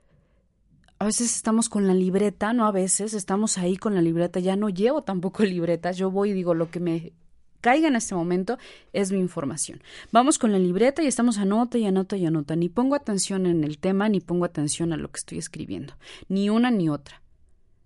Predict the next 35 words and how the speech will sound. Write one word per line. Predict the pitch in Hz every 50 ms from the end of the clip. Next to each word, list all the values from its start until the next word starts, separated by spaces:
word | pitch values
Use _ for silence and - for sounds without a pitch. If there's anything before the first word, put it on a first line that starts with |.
| _ _ _ _ _ _ - -
Pero | - 220 214 214 214
en | 214 214
mi | 214 208
afán | 208 202 - - - 269 285 311 320
de | 302 -
querer | - 226 214 208 208
guardar | 185 196 190 185 175 175 175
esa | 175 175 - - 180
información, | 170 170 - - 160 165 160 160 - - - 170 - -
me | - 208 214 220
pierdo | 226 - - 247 277 311 330 349 330
de | 269 220 190
la | 180 165
verdadera | 160 170 170 175 170 165 190 220 262
información | 262 226 - - 185 175 170 165 156 - - 220 240 277 302 269
que | -
está | 196 - - 196
pasando. | - - 180 - - - 151 139 139 - - - - - - -
¿Y | 220 226
cuál | - - 277 294 294
es | 302 - 294
esa | 285 262 -
información? | 285 269 240 - - 185 180 170 170 170 170 160 - - - 214 190 175 151 139 135 - - - - - -
Que | - 233
te | 233 - 190
caiga | - 226 226 226 226 214
el | 196 160
veinte, | 151 175 185 196 185 170 - 143
como | 139 - 151 151 147 143
muy | 143 156 170 175
común | - - 170 165 165 170
decimos | 160 160 - 165 165 160 - -
aquí | 135 - -
en | 156 156 156
México. | 147 147 135 - - 135 - - - -